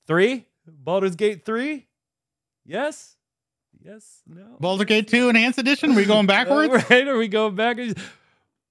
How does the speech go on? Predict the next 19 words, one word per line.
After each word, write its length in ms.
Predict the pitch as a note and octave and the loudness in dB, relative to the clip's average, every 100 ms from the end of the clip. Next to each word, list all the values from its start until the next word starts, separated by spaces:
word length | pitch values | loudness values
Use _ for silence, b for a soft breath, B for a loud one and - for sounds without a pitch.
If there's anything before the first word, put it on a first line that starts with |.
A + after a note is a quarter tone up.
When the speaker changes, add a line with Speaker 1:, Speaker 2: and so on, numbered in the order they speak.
| _ _ _ | _ _ _
Speaker 1:
Well, 220 | F3+ F#3 C#3 | 4 4 2
yeah, 140 | F3+ | 0
she, 240 | D#3+ E3 F#3+ C#3+ | 0 -2 -6 -6
she 160 | E3 F3 | -8 -2
can't 240 | G#3+ G3 | 0 0
hear 180 | F3 E3+ | 0 0
us. 300 | D3+ D3+ - C4 | -2 -6 -16 -20
<laughs> 40 | C#4 C#4 | -10 -8
So 720 | - G3+ A#3+ A3 G#3 G3+ - - | -6 -6 -2 0 0 -4 -10 -8
Speaker 2:
Are 60 | |
we 80 | F3 | -4
doing 260 | G#3 A3 F#3+ | 0 0 -2
sign 340 | - G3 A3+ | -2 -2 0
language? 340 | B3 C4 D#4 D4 | 0 2 0 2
Speaker 1:
we'll 160 | D4 | 0
get 180 | C#4+ D4+ | 4 4
her 140 | C#4+ | 6
live 560 | B3 A#3+ A3+ A3 G3+ G3 | 4 4 6 6 4 -4
shortly. 720 | - F#3+ D#3 E3 D#3+ D#3+ D#3 | -2 -2 0 0 0 -2 -6